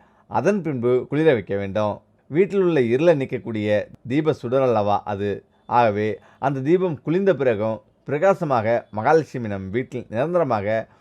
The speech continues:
வாசம் செய்ய இந்த குறிப்பை எல்லோரும் பின்பற்ற வேண்டும். அடுத்தபடியா, தீபத்தை குளிர வைப்பதற்கு வெள்ளி குச்சி பயன்படுத்துவது சரியான வழி என்று சொல்லப்பட்டுள்ளது. வெள்ளி குச்சியில் திரியை உள்பக்கமாக இழுத்துவிட்டால் எண்ணெயில் தீபம் குளிர்ந்துவிடும்.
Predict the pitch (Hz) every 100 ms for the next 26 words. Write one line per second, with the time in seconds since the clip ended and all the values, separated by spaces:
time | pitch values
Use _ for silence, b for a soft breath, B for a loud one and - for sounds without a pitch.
0 | b - 120 160 175 127 110 110 120 113
1 | 101 - 139 - 113 107 143 151 135 120
2 | 113 117 113 101 101 101 104 101 b b
3 | b - 156 175 156 127 120 113 113 160
4 | 185 - 117 131 170 151 135 123 - 113
5 | 113 98 98 131 196 190 147 113 131 113
6 | 120 120 - 107 110 107 - 117 127 156
7 | 165 120 127 120 101 101 107 104 90 170
8 | 117 104 104 - b b b 107 139 190
9 | 214 165 131 131 127 117 _ - 147 180
10 | 175 113 123 135 165 143 139 123 104 135
11 | 143 107 85 104 107 - _ - 113 147
12 | 160 131 120 - - 113 160 160 - 127
13 | 131 107 101 98